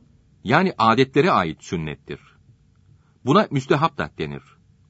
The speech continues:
Bunları terk etmek günah olmaz. Ama yapılması sevap olur. Birkaç örnek verelim. Camiye sağ ayakla girmek,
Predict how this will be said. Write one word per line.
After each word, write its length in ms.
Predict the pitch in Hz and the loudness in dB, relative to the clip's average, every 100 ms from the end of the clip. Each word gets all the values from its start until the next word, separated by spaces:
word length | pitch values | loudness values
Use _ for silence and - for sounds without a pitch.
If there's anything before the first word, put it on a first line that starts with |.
| - | -4
Bunları 300 | 120 120 120 | 0 0 0
terk 280 | 127 131 | 0 0
etmek 380 | 90 - 85 - | -4 -6 -10 -8
günah 280 | 104 95 101 | -6 -4 -6
olmaz. 600 | 73 69 69 67 - - _ _ _ | -10 -10 -12 -12 -18 -20 _ _ _
Ama 260 | 92 92 123 | -6 -4 -6
yapılması 680 | 85 92 107 82 76 - 151 _ _ | -6 -6 -6 -8 -8 -6 -8 _ _
sevap 420 | - 90 85 107 | -10 -6 -6 -8
olur. 300 | - - _ _ _ _ _ _ _ _ _ - | -14 -16 _ _ _ _ _ _ _ _ _ -2
Birkaç 360 | 151 170 220 | 0 0 0
örnek 320 | 190 170 160 - | 0 0 0 -2
verelim. 300 | 78 69 - _ _ _ _ _ _ _ _ _ _ | -6 -8 -16 _ _ _ _ _ _ _ _ _ _
Camiye 480 | 101 151 190 208 226 | 0 2 4 2 0
sağ 200 | 208 - | -2 0
ayakla 460 | 208 160 98 - 85 | 0 0 -2 -4 -10
girmek, 560 | - 90 71 95 _ | -4 -6 -4 -10 _